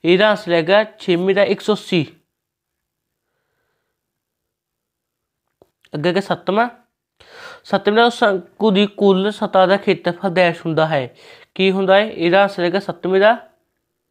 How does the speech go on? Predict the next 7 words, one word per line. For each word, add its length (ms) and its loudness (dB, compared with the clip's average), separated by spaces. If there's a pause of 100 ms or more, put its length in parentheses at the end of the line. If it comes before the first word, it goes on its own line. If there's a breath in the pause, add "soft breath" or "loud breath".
(640 soft breath)
ਪਹਿਲਾਂ 180 -2
ਤੁਸੀਂ 240 -4
ਲਿਖਣਾ 260 0
ਪਾਈ 560 2 (600)
ਆਰ, 460 2 (640)
ਅੱਗੇ 260 -6
ਐਲ, 440 0